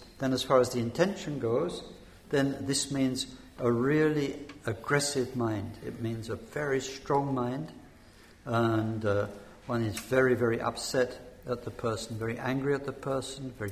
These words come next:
jealous of the person. There needs to be a, a strength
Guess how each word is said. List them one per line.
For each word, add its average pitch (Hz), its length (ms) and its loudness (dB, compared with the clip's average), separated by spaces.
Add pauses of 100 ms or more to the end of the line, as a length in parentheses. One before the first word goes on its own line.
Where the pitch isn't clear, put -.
jealous 131 400 0
of 123 100 -12
the - 60 -10
person. 127 520 -6 (680)
There 120 100 -2
needs 117 280 0
to 120 120 -4
be 107 240 -2
a, 104 240 -4 (440)
a 104 80 -6
strength - 680 -2